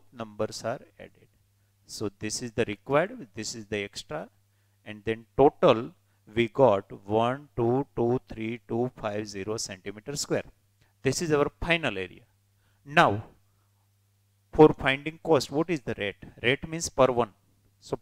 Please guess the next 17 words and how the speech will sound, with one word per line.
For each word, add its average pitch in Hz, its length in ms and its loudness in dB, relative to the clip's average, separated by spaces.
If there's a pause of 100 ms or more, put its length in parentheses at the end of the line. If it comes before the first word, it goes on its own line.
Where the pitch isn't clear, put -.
per 143 220 10
one 135 320 2
centimeter 151 560 -6
is, 139 180 -6
is 143 240 -10
five 135 220 2
upon 113 260 0
thousand. 98 460 -6 (480)
So 147 140 0
if 139 120 0
you 160 180 4
try, 135 340 4 (440)
just 135 240 -2 (380)
you 123 160 -2
will 127 140 0
have 120 120 -6
answer 113 440 -4